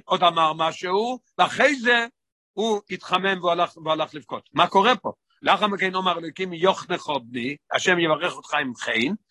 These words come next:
ורק לאחר מכן נאמר, "וימהר יוסף כי נחמרו רחמיו". הרי זוהי חוכמה שלא וירא גורם לנחמרו עד כדי ויבקש לבכות. זה היסוד שהרב אומר, שלא מזה שהוא ראה את בנימין,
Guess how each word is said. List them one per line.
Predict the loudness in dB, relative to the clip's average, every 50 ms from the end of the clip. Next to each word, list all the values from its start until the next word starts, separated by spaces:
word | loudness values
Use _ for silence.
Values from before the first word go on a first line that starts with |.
| _ _ _ _ -10
ורק | -2 2 2 2 2 2
לאחר | 0 0 0 2 2 0
מכן | 0 0 0 0 0 0 2
נאמר, | 4 4 4 4 6 6 6 6 6 4 2 -2 _ _ _ _ _ _ _ _ _ _ -6
"וימהר | -4 -4 -2 0 0 0 0
יוסף | 0 0 0 -2 -2 -4 -10
כי | -10 -10
נחמרו | -8 -8 -8 -6 -6 -6 -4 -4 -2
רחמיו". | 0 0 0 0 0 -4 -4 -4 -4 -4 -4 -4 -4 -6 -8 -10 _ _ _ _ _ _ 0
הרי | 2 4 6 4 4
זוהי | 6 4 4 4 2
חוכמה | 0 0 2 4 4 4 2 2 2 2 2 2 0 -4 _ _ _ _ _ _
שלא | -10 -8 -6 -2 2 2 4 4 4 4 2 2 0 0
וירא | -2 -2 0 0 0 0 2 2 2 0 -2 -4
גורם | -4 -4 -2 -2 -2 -2 -4
לנחמרו | -4 -6 -6 -6 -6 -4 -6 -4 -2 -2 -2 -2 -6 _ _ _ _ _
עד | 2 2 2 2
כדי | -2 -6 -4 -4 -4
ויבקש | -4 -2 -2 -2 -2 -4 -6 -16 -18
לבכות. | -18 -20 _ -20 -20 -20 -20 _ _ _ _ _ -2
זה | 2 4
היסוד | 4 4 4 2 0 -2 -4 -2
שהרב | -2 -2 -2 -2 -2 -2
אומר, | 0 2 4 4 4 4 2 -2 _ _ _ -12
שלא | -6 0 4 4 4
מזה | 4 2 0 0
שהוא | 0 0 0 2
ראה | 4 2
את | 2 2
בנימין, | -2 -2 2 2 2 2 2 -4 -10